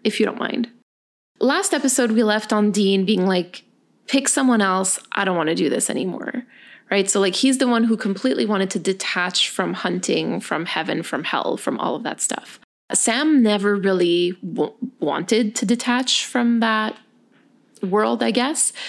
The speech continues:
So I think to a certain degree, it also makes sense that he would be the one more attuned to, like,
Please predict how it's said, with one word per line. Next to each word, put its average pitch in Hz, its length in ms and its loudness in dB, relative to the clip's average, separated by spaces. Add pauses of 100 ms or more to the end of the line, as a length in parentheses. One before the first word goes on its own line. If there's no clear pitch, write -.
(220)
So 247 220 2
I 233 100 4
think 254 380 0
to 262 160 2
a 240 40 4
certain 269 380 2
degree, 226 480 4
it 247 100 2
also 202 300 0
makes 190 240 0
sense 196 240 0
that 180 120 -2
he 202 180 -2
would 214 120 2
be 208 120 2
the 190 100 2
one 185 240 0
more 180 240 0
attuned 190 800 0
to, 185 240 -2
like, 160 480 -2